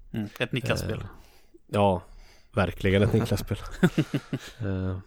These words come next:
Speaker 2: men, eh, men förhoppningsvis kan det passa andra också. Eh, jag tror folk kanske är lite rädda för den här typen av spel, att man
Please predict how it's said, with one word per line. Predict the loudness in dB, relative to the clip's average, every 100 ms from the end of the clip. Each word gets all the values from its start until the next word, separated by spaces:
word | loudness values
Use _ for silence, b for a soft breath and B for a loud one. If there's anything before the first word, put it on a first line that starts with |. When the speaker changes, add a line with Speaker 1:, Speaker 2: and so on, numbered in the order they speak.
| B B B B B
Speaker 2:
men, | 2 4 6
eh, | 6 6 4
men | 4 2
förhoppningsvis | 4 2 2 2 2 0
kan | 0 2
det | 4 2 0
passa | 0 2 2
andra | 2 2 0
också. | -2 -6 -8 -10 B B B B B B -10
Eh, | -4
jag | 2
tror | 4
folk | 6 6 6
kanske | 4 6
är | 8 8
lite | 6 4 4
rädda | 4 4 2
för | 4 2
den | 2
här | -2
typen | -2 -4
av |
spel, | -2 -4 -4
att | -4
man | -4 -4 -4 -6